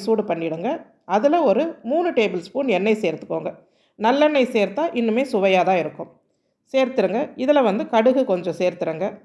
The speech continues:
அதே மாதிரி சோம்பு, சோம்பு ஒரு, ஒரு அரை ஸ்பூன் போல சேர்த்துக்கலாம். பச்சை மிளகா ஒரு ரெண்டு சேர்த்துருங்க. சின்ன வெங்காயம்,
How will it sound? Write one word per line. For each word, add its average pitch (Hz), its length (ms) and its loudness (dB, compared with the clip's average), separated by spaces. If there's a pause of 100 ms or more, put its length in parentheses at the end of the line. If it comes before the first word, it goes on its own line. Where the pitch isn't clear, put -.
(440)
அதே 254 220 6
மாதிரி 208 180 0 (120)
சோம்பு, 302 340 4 (1400)
சோம்பு 285 340 4
ஒரு, 233 160 2 (360)
ஒரு 214 200 2
அரை 196 220 4
ஸ்பூன் 254 320 -2
போல 202 220 2
சேர்த்துக்கலாம். 160 460 -6 (560)
பச்சை 285 280 0
மிளகா 240 300 4
ஒரு 196 120 2
ரெண்டு 165 240 -4
சேர்த்துருங்க. 180 460 -4 (720)
சின்ன 330 140 2 (120)
வெங்காயம், 170 340 0